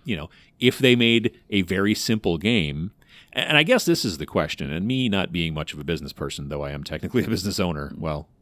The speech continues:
I, a couple of businesses now, um, like, I guess, do you do that because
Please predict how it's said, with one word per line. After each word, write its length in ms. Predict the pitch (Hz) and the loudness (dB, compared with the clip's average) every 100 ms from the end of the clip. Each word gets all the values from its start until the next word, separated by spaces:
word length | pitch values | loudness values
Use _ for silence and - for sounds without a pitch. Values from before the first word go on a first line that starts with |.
| _ | _
I, 160 | 76 76 _ _ - | -12 -12 _ _ -16
a 60 | |
couple 260 | - 101 76 | -2 -2 -2
of 60 | |
businesses 420 | 71 69 71 - - | -8 -10 -10 -12 -10
now, 160 | 71 - - - - - | -12 -12 -20 -20 -20 -6
um, 440 | 110 110 104 98 - _ _ _ _ _ _ _ _ _ | 2 4 4 0 -4 _ _ _ _ _ _ _ _ _
like, 180 | 123 131 | -2 0
I 120 | 113 | 2
guess, 360 | 107 139 175 - 113 110 - | 6 6 6 0 -6 -10 -4
do 100 | 131 | 4
you 160 | 135 113 | 6 6
do 240 | 90 139 | 6 6
that 300 | 147 143 - | 8 6 6
because 640 | 113 104 - 127 123 120 | 0 0 4 6 6 2